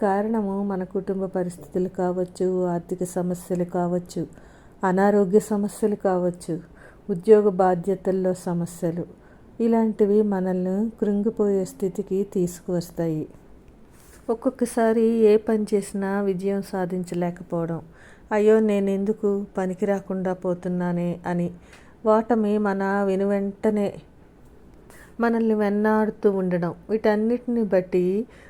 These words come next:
మనిషి ఆత్మ-, ఆత్మన్యూన్యతా భావాన్ని పెంచుకుంటాడు. కొన్నిసార్లకు సమస్యలకు ఎంత ప్రయత్నించినా సమాధానం రాదు.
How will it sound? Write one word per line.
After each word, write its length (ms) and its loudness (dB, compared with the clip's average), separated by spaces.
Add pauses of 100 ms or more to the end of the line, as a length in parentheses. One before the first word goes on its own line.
(160)
మనిషి 520 4
ఆత్మ-, 560 2 (100)
ఆత్మన్యూన్యతా 840 0
భావాన్ని 640 0
పెంచుకుంటాడు. 920 -2 (400)
కొన్నిసార్లకు 880 2
సమస్యలకు 760 -2
ఎంత 460 0
ప్రయత్నించినా 880 -2 (460)
సమాధానం 760 4
రాదు. 460 0